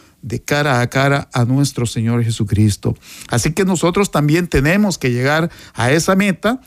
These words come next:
de llegar a la iglesia triunfante, de podernos ver cara a cara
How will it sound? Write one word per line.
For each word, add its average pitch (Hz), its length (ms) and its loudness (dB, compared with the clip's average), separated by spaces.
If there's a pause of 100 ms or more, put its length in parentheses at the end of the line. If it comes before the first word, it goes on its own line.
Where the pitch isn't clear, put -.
(280)
de 135 220 0
llegar 139 460 0
a 135 120 0
la 127 140 2
iglesia 151 440 0
triunfante, 143 760 0
de 117 100 0
podernos 143 600 2
ver 156 360 2
cara 151 380 0
a 131 100 -2
cara 143 420 -2